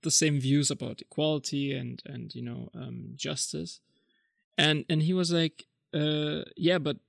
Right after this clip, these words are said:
like, these are real problems, and, um, like, why do you th-, why do you say that?" You know, how was it?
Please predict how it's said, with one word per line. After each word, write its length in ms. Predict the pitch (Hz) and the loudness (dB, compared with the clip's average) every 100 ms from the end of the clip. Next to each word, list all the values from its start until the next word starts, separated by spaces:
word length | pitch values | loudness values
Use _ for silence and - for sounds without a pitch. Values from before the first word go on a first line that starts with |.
| _ | _
like, 180 | - 139 | -4 -2
these 180 | 147 160 | 0 0
are 120 | 147 | 0
real 280 | 131 151 160 | 2 2 2
problems, 760 | - 160 165 143 131 139 - - | 0 -2 0 -2 -6 -4 -4 -4
and, 560 | 139 135 131 120 120 - - _ | -6 -4 -4 -6 -6 -8 -10 _
um, 560 | 143 139 - - - - _ _ _ _ - | -8 -6 -8 -10 -12 -16 _ _ _ _ -12
like, 120 | 131 127 | -12 -8
why 280 | 117 139 156 | -2 0 0
do 100 | 156 | 0
you 140 | 156 | -2
th-, 360 | - - - - _ _ _ 156 | -4 -10 -14 -20 _ _ _ -8
why 200 | 131 139 | -4 -4
do 80 | 151 | -2
you 160 | 151 147 | -2 -2
say 280 | - 151 151 | 0 -2 -2
that?" 240 | 139 123 _ _ _ _ _ _ _ | -2 -6 _ _ _ _ _ _ _
You 80 | 151 | -8
know, 140 | 151 139 _ - _ - | -8 -8 _ -20 _ -6
how 140 | 151 | 0
was 180 | 160 156 | 0 0
it? 140 | 156 | -4